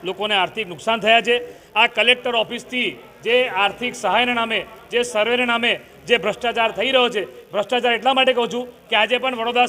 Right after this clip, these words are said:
શહેરના પચાસ ટકા વિસ્તાર એવો છે કે જ્યાં સર્વે થયો નથી, જ્યાં આર્થિક સહાય નથી પહોંચી.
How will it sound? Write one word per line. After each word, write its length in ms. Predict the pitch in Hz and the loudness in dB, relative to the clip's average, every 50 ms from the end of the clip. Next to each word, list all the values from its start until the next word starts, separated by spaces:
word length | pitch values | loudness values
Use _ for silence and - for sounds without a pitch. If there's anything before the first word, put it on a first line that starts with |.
| 247 | 2
શહેરના 320 | 226 226 233 226 240 240 233 - | 0 -2 0 0 0 0 0 0
પચાસ 260 | 220 185 262 262 254 - | 0 2 2 2 2 0
ટકા 200 | 254 240 240 247 240 | -2 0 0 0 0
વિસ્તાર 240 | 240 233 - 254 247 233 | 0 2 4 4 6 6
એવો 160 | 233 240 247 240 - | 6 6 4 4 4
છે 80 | 254 247 220 - - - - | 2 2 2 -2 -10 -14 -6
કે 80 | - 233 175 196 | -6 -4 0 2
જ્યાં 260 | 247 269 285 277 - - - - | 4 4 4 2 -2 -8 -14 -6
સર્વે 240 | - 208 220 247 277 269 269 | -4 -4 0 2 2 2 4
થયો 160 | 233 247 247 | 2 2 2
નથી, 260 | 240 220 175 202 160 - - - _ - | 0 -2 -4 -6 -8 -10 -14 -20 _ -2
જ્યાં 180 | - 254 247 233 | 2 2 4 4
આર્થિક 260 | 220 - - 269 247 - | 2 0 -2 -4 -4 0
સહાય 180 | - 208 226 269 254 | 2 2 4 4 2
નથી 180 | 247 202 254 196 | 0 -2 -4 -2
પહોંચી. 280 | 220 226 175 208 190 | -4 -4 -2 -2 -4